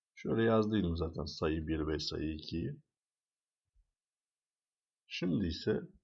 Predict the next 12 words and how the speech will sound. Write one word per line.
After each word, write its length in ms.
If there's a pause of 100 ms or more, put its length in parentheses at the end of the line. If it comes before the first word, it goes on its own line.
(460)
bakın 440
zaten 400
kır-, 340
kırmızı 440
yaz. 240
Ne 180
diyor? 260 (1800)
"Geriye 340
bir 80
değer 300
dönmüyorsun." 720
diyor. 240